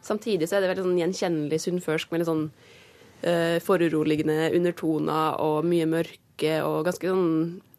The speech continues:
avanserte komposisjoner innimellom. Eh, men samtidig så er det hakket mer tilgjengelig enn det har vært før, og det kan nok, eh, gjøre at enda flere vil være interessert i å høre på albumet enn tidligere.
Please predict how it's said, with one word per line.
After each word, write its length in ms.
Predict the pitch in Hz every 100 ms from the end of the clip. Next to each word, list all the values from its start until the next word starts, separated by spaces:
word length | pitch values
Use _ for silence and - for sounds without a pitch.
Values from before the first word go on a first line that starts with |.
| _ -
avanserte 1400 | 165 175 - 185 147 - _ 135 135 147 165 175 170 170 160
komposisjoner 640 | - 180 175 190 170 160
innimellom. 380 | 180 175 175 277 - -
Eh, 300 | 208 202 208
men 420 | 214 202 202 202
samtidig 400 | 208 226 220 175
så 140 | - 214
er 80 | 190
det 140 | 202
hakket 320 | 208 - 170
mer 180 | 180 175
tilgjengelig 460 | - 202 175 143 143
enn 100 | 147
det 60 |
har 80 | 160
vært 100 | 165 -
før, 160 | 262
og 20 |
det 120 | 214 233
kan 160 | 294 190
nok, 140 | 175 _ _ -
eh, 220 | 170 170 - - - - -
gjøre 240 | 214 180 170
at 80 | 185
enda 220 | 190 160
flere 460 | - 170 160 - 175
vil 160 | - -
være 160 | 160
interessert 300 | 175 180 165
i 20 |
å 80 | 180
høre 140 | 160 175
på 100 | 170
albumet 300 | 175 165 165
enn 100 | 170
tidligere. 300 | 170 156